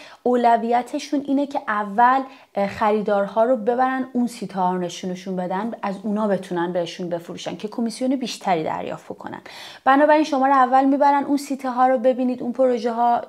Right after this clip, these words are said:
اه، خونه توی اون پروژه ها ببینید و از اونا بهتون بفروشن. حالا هموطنی ما، هموطن ما که اومده اینجا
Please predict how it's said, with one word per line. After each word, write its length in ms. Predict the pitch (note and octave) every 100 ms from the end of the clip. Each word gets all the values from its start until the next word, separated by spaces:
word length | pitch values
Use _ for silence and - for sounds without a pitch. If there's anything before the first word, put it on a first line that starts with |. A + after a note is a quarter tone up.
| -
اه، 280 | G#3 G#3 G3+
خونه 300 | G3+ A3+ A#3
توی 160 | A#3+
اون 160 | C4 C4
پروژه 380 | C4 C4 G#3+ A3
ها 160 | G#3+
ببینید 600 | G3+ G#3+ G#3+ G#3 G#3 G#3 - - - - G3+ A3+
و 420 | A#3+ A#3+ A#3+ A#3 - -
از 160 | A#3
اونا 160 | B3 C#4
بهتون 360 | B3+ F#3 F#3 F3
بفروشن. 500 | E3+ E3 E3 E3 C#3 _ - - - -
حالا 260 | A3+ F3+ - - -
هموطنی 580 | A#3 A3+ A#3 A3+ B3+ C4+
ما، 180 | C4+ C4+
هموطن 840 | - G#3+ G#3 G#3 G3+ G#3 A#3+ B3+
ما 200 | B3+ B3
که 200 | B3 B3
اومده 380 | A3+ A3 F#3 F#3
اینجا 680 | G3 F#3+ F3+ F3 F3 E3+